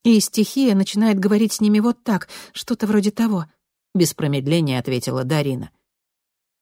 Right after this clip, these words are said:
«Не скажу, что это звучит менее безумно, чем все остальное. Так значит, я ослепну?»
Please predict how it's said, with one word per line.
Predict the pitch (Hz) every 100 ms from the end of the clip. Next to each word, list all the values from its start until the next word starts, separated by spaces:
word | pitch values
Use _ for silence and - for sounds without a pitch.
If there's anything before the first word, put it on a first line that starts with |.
| -
«Не | - - 127
скажу, | - 123 127 127
что | -
это | 135 131
звучит | 123 131 - 131
менее | 147 135 127 127
безумно, | 131 131 180 151 127
чем | 139
все | 127 - 131
остальное. | 117 151 143 123 117 - _ _ _ _ - - _ _ -
Так | -
значит, | 123 135 131 131 120 - _ _ _ _ -
я | 127
ослепну?» | 127 - 165 208 165 127